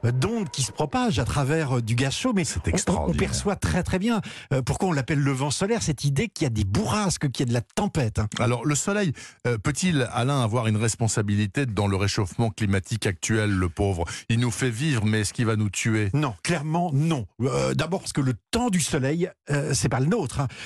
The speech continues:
Speaker 1: Vous savez, le réchauffement climatique est mesuré depuis un siècle en raison de l'utilisation intensive de, de charbon, de gaz, de pétrole qui,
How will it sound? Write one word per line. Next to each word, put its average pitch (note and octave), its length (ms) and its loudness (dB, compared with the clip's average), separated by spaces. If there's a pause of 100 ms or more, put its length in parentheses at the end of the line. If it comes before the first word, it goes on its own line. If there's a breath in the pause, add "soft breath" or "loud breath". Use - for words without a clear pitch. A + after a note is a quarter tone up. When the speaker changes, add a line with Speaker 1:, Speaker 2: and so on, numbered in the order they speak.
(120 loud breath)
Speaker 1:
Vous - 60 -6
savez, C#3+ 120 2
le D3 60 0
réchauffement A#2 360 0
climatique A#2+ 440 0
est A2+ 40 2
mesuré A2 340 2
depuis G2+ 200 -4
un F#2 120 2
siècle G3 340 0
en G2 60 0
raison G#2 340 0
de G2+ 200 0 (280 loud breath)
l'utilisation A2+ 720 0
intensive A2+ 460 0
de, G2+ 120 0 (300 loud breath)
de F#3 80 0
charbon, D#3+ 540 0
de C3+ 80 0
gaz, C#3+ 340 0
de B2 80 2
pétrole C#3+ 540 0
qui, A2 200 -4